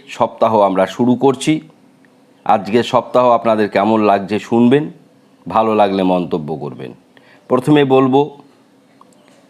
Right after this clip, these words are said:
যে আমাদের চ্যানেলে মহিলাদের প্রেডিক্ট করার জন্য আলাদা একটি দপ্তর আমরা করেছি, আলাদা একটি প্রেডিকশন জোন তৈরি করেছি। সেখানে প্রেডিকশন জোনে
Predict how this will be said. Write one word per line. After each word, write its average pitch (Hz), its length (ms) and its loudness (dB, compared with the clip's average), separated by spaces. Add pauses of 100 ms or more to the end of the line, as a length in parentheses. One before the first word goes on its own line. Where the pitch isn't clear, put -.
(280)
যে 110 360 0 (580)
আমাদের 131 460 2 (520)
চ্যানেলে 120 540 0 (180)
মহিলাদের 123 640 2
প্রেডিক্ট 117 460 -2
করার 110 380 0
জন্য 107 380 0 (440)
আলাদা 123 420 2
একটি 113 440 0 (100)
দপ্তর 117 420 0
আমরা 104 320 0
করেছি, 117 600 0
আলাদা 107 380 2
একটি 107 380 -2 (320)
প্রেডিকশন 117 540 2
জোন 127 300 2
তৈরি 113 300 2
করেছি। 110 520 0 (840)
সেখানে 117 440 -2
প্রেডিকশন 117 640 0
জোনে 117 340 0